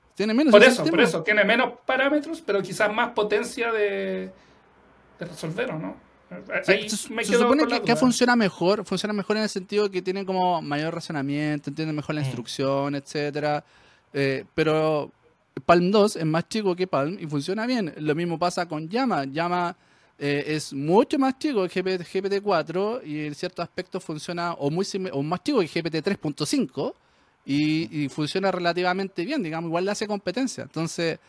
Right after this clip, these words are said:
Speaker 2: Es como comparar, no sé, un disco duro H D D de,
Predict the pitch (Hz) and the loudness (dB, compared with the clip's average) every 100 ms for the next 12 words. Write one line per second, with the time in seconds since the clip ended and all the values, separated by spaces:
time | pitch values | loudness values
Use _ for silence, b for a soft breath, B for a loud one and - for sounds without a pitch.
0 | b - - 240 208 220 185 190 208 220 | b -4 2 4 6 4 4 8 10 10
1 | 226 208 190 220 208 190 196 - 202 196 | 6 2 6 6 8 6 4 6 6 6
2 | 180 202 214 214 202 202 190 190 190 208 | 6 6 6 6 4 4 0 2 2 2
3 | 220 214 202 196 190 190 185 | 0 0 0 0 -2 -4 -6